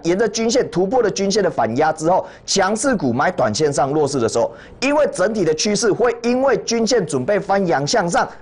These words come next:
然后开始出现逆转，所以这个是底部的位置。但是这个底部的位置没有人会跟你讲，因为它没有大涨，它没有起涨。可是我看到了，因为我知道一件事情，这里不买你明天会后悔，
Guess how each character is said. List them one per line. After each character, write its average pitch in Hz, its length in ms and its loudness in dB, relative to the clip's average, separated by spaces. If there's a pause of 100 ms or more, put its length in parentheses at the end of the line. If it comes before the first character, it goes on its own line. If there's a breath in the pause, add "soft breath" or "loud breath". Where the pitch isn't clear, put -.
然 123 100 -2
后 165 80 4
开 165 160 -2
始 131 120 -4
出 139 120 -4
现 135 180 0
逆 131 120 -2
转， - 140 -2 (1500 loud breath)
所 262 140 2
以 233 40 0
这 294 120 0
个 233 120 2
是 254 120 -2
底 160 200 -2
部 196 200 -2
的 156 80 2
位 170 180 2
置。 - 180 -6 (840)
但 294 100 2
是 294 140 0
这 294 100 2
个 269 120 2
底 160 180 -2
部 226 160 0
的 202 60 4
位 208 180 2
置 147 140 -4
没 147 140 0
有 214 80 2
人 123 100 -2
会 151 100 -2
跟 135 180 -2
你 123 40 -6
讲， - 180 -4 (160)
因 233 140 0
为 247 200 2
它 196 200 -2
没 156 160 0
有 151 140 2
大 107 280 -4
涨， - 180 -4 (300)
它 208 140 2
没 202 140 2
有 127 120 2
起 101 240 -4
涨。 - 160 -4 (140)
可 190 100 2
是 262 240 0
我 131 160 0
看 202 260 -2
到 101 200 -2
了， - 100 -8 (280 loud breath)
因 - 100 0
为 - 60 4
我 233 180 2
知 233 140 -4
道 240 160 2
一 - 40 -4
件 202 160 0
事 180 160 -4
情， 107 240 -6
这 247 140 2
里 135 120 0
不 - 200 -2
买 107 200 -2
你 107 120 -2
明 117 180 -2
天 151 140 2
会 160 100 2
后 135 160 2
悔， - 160 -4